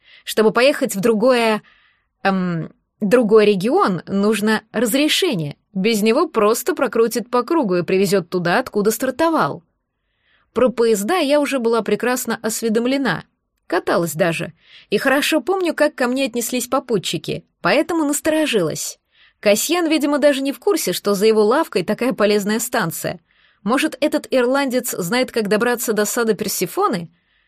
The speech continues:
Поездом всё-таки не пешком чухать. Ирландец сияет от непонятного веселья, словно задираться с бесом ему особо понравилось. Я поинтересовалась: «И что, часто народ переезжает?» Он покачал головой.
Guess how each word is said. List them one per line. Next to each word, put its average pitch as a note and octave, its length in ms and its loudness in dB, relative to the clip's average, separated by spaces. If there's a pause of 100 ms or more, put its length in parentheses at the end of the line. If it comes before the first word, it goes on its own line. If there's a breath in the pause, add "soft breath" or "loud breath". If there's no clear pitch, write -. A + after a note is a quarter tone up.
(340)
Поездом D4 480 2
всё-таки D#4 720 -2
не C#4 120 -4
пешком D4 420 -2
чухать. - 540 -6 (720)
Ирландец D#4+ 500 2
сияет C#4+ 420 0
от - 200 -4
непонятного A3+ 540 0
веселья, C4+ 400 2
словно A3+ 320 0
задираться G#3 520 0
с D#3+ 80 -6
бесом A#3 340 -2
ему G3+ 200 0
особо G#3+ 360 0
понравилось. G3 840 -4 (380)
Я A#3+ 160 2
поинтересовалась: D4 960 -2 (480)
«И A3+ 80 -2
что, A3 300 0
часто D#4 400 -2
народ D4+ 400 -2
переезжает?» A3 760 -2 (560)
Он A#3+ 200 0
покачал E4 460 -2
головой. B3+ 520 -2